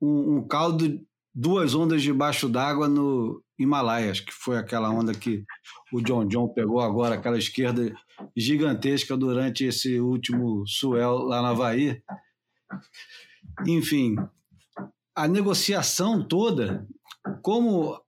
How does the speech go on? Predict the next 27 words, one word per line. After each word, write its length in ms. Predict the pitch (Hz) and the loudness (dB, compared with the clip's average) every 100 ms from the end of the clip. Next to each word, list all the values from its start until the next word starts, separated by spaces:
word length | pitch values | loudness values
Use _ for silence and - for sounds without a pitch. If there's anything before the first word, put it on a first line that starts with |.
| _ | _
o 100 | 160 | 0
negócio 440 | 156 143 147 - 160 | 2 2 0 0 -2
da 100 | 156 | -2
covid, 720 | - 139 117 135 117 117 107 _ _ _ _ _ - | 0 0 2 0 0 -2 -2 _ _ _ _ _ -4
e 160 | 127 | -2
a 60 | 113 | 0
gente 300 | 131 127 113 | -2 -2 -4
mencionou 680 | 113 131 131 - 123 123 113 | 0 0 0 0 0 2 0
que 180 | - 113 | 0 -2
o, 240 | 120 - _ _ - - _ _ _ - - | -2 -6 _ _ -10 -10 _ _ _ -4 0
uma 200 | 160 135 | 2 0
semana, 800 | 147 123 131 135 120 104 95 - _ _ - | 0 0 2 2 0 0 -4 -12 _ _ -8
é, 280 | 117 107 98 | -4 -2 -2
vale 320 | 123 139 120 | 0 0 0
por 200 | 131 131 | 0 2
um 140 | 120 | 2
ano, 420 | 139 160 117 101 - - - - 120 | 2 2 0 -4 -12 -20 -20 -12 -6
essa 240 | - 135 | -4 -2
frase 380 | 107 156 175 175 | -2 0 0 2
não 140 | 190 | 2
é 60 | 190 | 2
minha, 280 | 165 165 131 | 4 4 2
é 40 | |
do 140 | 127 | 0
próprio 340 | 127 151 156 160 | 0 0 0 2
Andrew 260 | 156 151 | 2 2
Stark, 640 | 127 - 143 175 123 - | 0 0 0 0 -4 -8